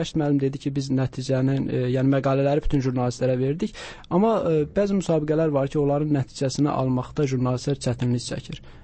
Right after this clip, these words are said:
Məsələn, e, hər bir jurnalist təbii ki, maraqlanır ki, mənim yazdığım yazı və yer tutan yazı müqayisə olunsun və özü üçün müəyyənləşdirsin ki, həqiqətən bu yazdığı yazı, e, səviyyəsi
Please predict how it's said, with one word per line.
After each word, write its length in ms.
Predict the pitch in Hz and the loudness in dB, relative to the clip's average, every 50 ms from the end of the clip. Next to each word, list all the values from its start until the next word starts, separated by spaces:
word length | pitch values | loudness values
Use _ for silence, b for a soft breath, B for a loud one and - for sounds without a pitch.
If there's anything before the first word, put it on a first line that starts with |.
| B B B - | B B B -4
Məsələn, 380 | 135 131 139 143 143 143 139 - | -2 0 2 2 2 2 2 0
e, 140 | - 143 139 | 0 0 0
hər 140 | 143 160 165 | 2 2 2
bir 80 | 151 139 | 0 0
jurnalist 400 | 131 135 127 131 127 139 139 - | -2 0 0 0 0 0 0 0
təbii 240 | - 127 127 139 131 | -2 -2 0 -2 -2
ki, 140 | - - 123 | -2 -2 0
maraqlanır 480 | 120 120 120 117 - 127 127 131 131 - | 0 0 -2 -2 -2 -2 0 0 0 0
ki, 100 | 135 123 123 | 0 0 2
mənim 240 | 127 131 139 147 143 | 4 4 4 4 4
yazdığım 540 | 135 127 123 120 117 123 127 143 139 135 123 | 4 2 0 0 -2 -2 0 2 2 2 2
yazı 380 | 117 113 113 117 - 160 185 208 B B B B B B - - | 2 0 -2 -2 -2 -2 -2 -2 B B B B B B -10 -4
və 220 | 127 120 127 131 127 120 | 0 0 2 2 2 2
yer 240 | 123 135 151 160 156 | 2 4 4 2 2
tutan 300 | - - - 139 143 143 | 0 -6 -6 -2 0 0
yazı 400 | 135 127 120 120 117 127 135 151 165 - - 165 | 2 2 0 0 -2 0 0 0 0 -2 -4 -4
müqayisə 500 | 139 131 131 127 135 127 131 127 - - | -2 0 2 2 2 2 0 0 0 0
olunsun 560 | 143 127 117 117 113 - - 147 156 185 214 B B B B B B B - - | 0 0 0 -2 -4 -6 -4 -4 -2 -2 -2 B B B B B B B -4 -2
və 240 | 135 131 147 151 - 156 | 2 2 4 4 4 2
özü 160 | 156 156 180 - | 2 0 0 0
üçün 160 | - 151 147 | 2 2 2
müəyyənləşdirsin 800 | 139 135 135 131 131 131 135 131 - - 143 127 - - 156 143 | 2 2 2 0 0 0 0 -2 -2 -4 -4 -4 -2 -2 -2 0
ki, 80 | 139 | 0
həqiqətən 560 | 127 135 147 160 147 139 120 - 131 127 123 123 | 2 2 2 2 0 -2 -2 -2 -2 -2 -2 0
bu 80 | 127 | 0
yazdığı 480 | 123 123 123 123 123 120 120 127 127 135 | 0 2 2 0 0 -2 -2 0 2 2
yazı, 400 | 131 123 120 117 120 123 123 127 - - B B B B B B - - 127 | 2 2 0 -2 -2 -2 -4 -4 -4 -8 B B B B B B -10 -4 -2
e, 100 | 127 123 120 117 120 - - - - - - - - - | 0 0 0 0 -2 -4 -6 -8 -10 -12 -12 -12 -12 -12
səviyyəsi 640 | - - - 135 123 123 127 127 123 - - 143 139 | -8 -2 0 2 2 2 2 0 -2 -2 -2 -2 -2